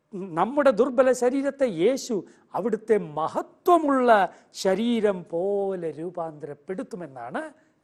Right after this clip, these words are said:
രണ്ടാമത്തെ വായനയിൽ നമ്മൾ കാണുന്നത്. അവിടെ തന്നെ നമ്മൾ വായിക്കുകയാണ്, നമ്മുടെ പൗരത്വം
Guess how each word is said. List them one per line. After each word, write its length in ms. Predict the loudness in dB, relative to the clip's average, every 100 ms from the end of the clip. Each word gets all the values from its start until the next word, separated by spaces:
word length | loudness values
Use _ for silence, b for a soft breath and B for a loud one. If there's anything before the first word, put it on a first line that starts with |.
| _
രണ്ടാമത്തെ 480 | -12 -6 -6 -6 -14
വായനയിൽ 380 | -12 -10 -8 -10
നമ്മൾ 240 | -10 -12 -12
കാണുന്നത്. 460 | -10 -10 -10 -14 -16 b b b
അവിടെ 200 | 2 2 2
തന്നെ 140 | -4 -4
നമ്മൾ 240 | -4 -4
വായിക്കുകയാണ്, 840 | -4 -6 -6 -6 0 2 2 0 -8 B B
നമ്മുടെ 380 | -14 -14 -10 -10
പൗരത്വം 840 | -10 -10 -4 -4 -4 -6 -6 -10